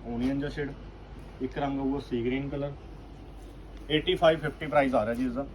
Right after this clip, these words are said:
ਕਲਰ ਤੁਸੀਂ ਕੋਈ ਵੀ ਬਾਏ ਕਰ ਲਓ, ਸਾਰਾ ਦਬਕੇ ਦਾ ਕੰਮ ਹੈ। ਇੱਕ ਆ ਰਿਹਾ ਮਾਊਸ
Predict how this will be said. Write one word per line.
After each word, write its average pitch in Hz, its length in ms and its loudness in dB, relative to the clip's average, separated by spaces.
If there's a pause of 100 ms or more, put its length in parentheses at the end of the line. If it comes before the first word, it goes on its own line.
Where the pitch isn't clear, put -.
(260)
ਕਲਰ 139 160 2
ਤੁਸੀਂ 139 240 -6
ਕੋਈ 135 160 2
ਵੀ 135 160 4
ਬਾਏ 123 180 2
ਕਰ 113 160 -6
ਲਓ, 120 160 -6 (1600)
ਸਾਰਾ 139 220 6
ਦਬਕੇ 123 360 0
ਦਾ 139 140 0
ਕੰਮ 120 220 -4
ਹੈ। - 40 -8 (640)
ਇੱਕ 156 180 -2
ਆ 170 100 8
ਰਿਹਾ 170 100 4
ਮਾਊਸ 139 260 2